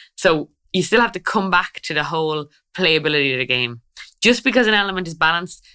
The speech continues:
doesn't mean it should stay, and just because an element isn't balanced doesn't mean it should go.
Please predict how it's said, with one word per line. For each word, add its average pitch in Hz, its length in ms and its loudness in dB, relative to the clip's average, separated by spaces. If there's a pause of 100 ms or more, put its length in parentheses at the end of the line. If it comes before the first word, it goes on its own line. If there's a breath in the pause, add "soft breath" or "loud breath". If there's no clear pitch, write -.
(180 soft breath)
doesn't 190 260 2
mean 190 120 2
it 180 120 -2
should 160 160 -6
stay, 190 380 2
and 165 160 -2
just 165 120 -2
because 196 180 2
an 180 80 2
element 165 420 0
isn't 220 200 2
balanced 147 520 -2 (280 loud breath)
doesn't 180 200 2
mean 175 140 2
it 170 120 -4
should 170 160 -4
go. 135 280 -2